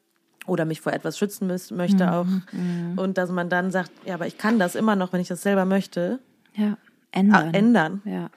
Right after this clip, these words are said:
Speaker 1: und
Speaker 2: das,
Speaker 1: aufbrechen
Speaker 2: ja,
Speaker 1: und,
Speaker 2: ja.
Speaker 1: und, und nochmal neu, was du ganz am Anfang gesagt hast, nochmal neu zusammensetzen.
Speaker 2: Mhm.
Speaker 1: Und das eigentlich immer wieder. Eigentlich ist
Speaker 2: Ja.
Speaker 1: das ja was voll Positives. Es hat halt nur mit Anstrengung zu tun.
Speaker 2: Ja, und es tut natürlich auch weh, ne? Also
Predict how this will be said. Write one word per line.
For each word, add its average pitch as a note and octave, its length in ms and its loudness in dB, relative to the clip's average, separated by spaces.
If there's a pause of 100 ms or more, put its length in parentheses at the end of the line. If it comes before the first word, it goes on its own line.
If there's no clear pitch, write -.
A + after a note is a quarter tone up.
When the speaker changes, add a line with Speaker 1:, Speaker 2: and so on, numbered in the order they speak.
(160)
Speaker 1:
und F#3+ 140 0
Speaker 2:
das, - 60 0
Speaker 1:
aufbrechen F#3 600 0
Speaker 2:
ja, - 60 -6
Speaker 1:
und, F3 260 -4
Speaker 2:
ja. F#3+ 140 -6
Speaker 1:
und, F3+ 240 -2
und - 340 -6
nochmal F3 240 0
neu, F3+ 220 -2
was F3 120 -6
du - 100 -20
ganz E3+ 180 -6
am E3 80 -6
Anfang F3+ 260 -4
gesagt F3 240 -4
hast, F3 140 -6
nochmal F3+ 200 0
neu F3 200 -2
zusammensetzen. F#3 800 -2 (320)
Speaker 2:
Mhm. F#3 60 -2 (420)
Speaker 1:
Und F#3+ 140 0
das F3+ 120 4
eigentlich G#3 280 4
immer F3+ 260 4
wieder. G3+ 360 2 (120)
Eigentlich F#3+ 320 2
ist F3+ 60 4
Speaker 2:
Ja. F#3+ 100 2
Speaker 1:
das - 140 -2
ja F3+ 240 0 (800)
was F3 200 -4
voll F3+ 180 -2
Positives. F3 500 -4
Es F3 60 -8
hat G3 160 0
halt F3+ 140 0
nur F#3 120 4
mit F#3+ 200 -2
Anstrengung F#3+ 640 -4 (260)
zu G3+ 80 -8
tun. F3+ 160 -2
Speaker 2:
Ja, B3+ 140 10
und F#3+ 80 8
es E3+ 100 0
tut G#3 160 0
natürlich F#3 380 2
auch E3 120 -4
weh, E3 360 2
ne? F#3 280 0
Also E3 460 2